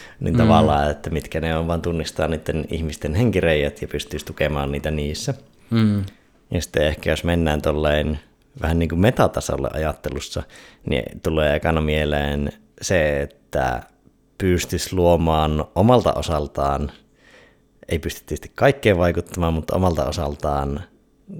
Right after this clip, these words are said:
Speaker 1: sekä emotionaalisesti että fyysisesti turvallista ympäristöä,
Speaker 2: Mm.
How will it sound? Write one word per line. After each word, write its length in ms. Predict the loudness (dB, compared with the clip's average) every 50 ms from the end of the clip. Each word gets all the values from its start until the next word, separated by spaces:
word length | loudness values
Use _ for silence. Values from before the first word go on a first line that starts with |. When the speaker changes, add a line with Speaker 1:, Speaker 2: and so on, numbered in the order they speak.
| -18 _ _ _ -8
Speaker 1:
sekä 240 | -8 -4 -2 -2 0
emotionaalisesti 800 | 0 0 0 -2 0 0 0 0 0 0 -2 -4 -4 -6 -8 -10
että 140 | -10 -10 -10
fyysisesti 480 | -6 -4 -4 -4 -4 -6 -8 -10 -12 -10 -6
turvallista 460 | -4 -2 -2 -2 -2 -2 -4 -6 -8 -6
ympäristöä, 640 | -4 -4 -2 -2 0 -2 -2 -4 -2 0 0 0 0 -2 -8 -16 _ 0
Speaker 2:
Mm. 280 | 2 2 2 2 0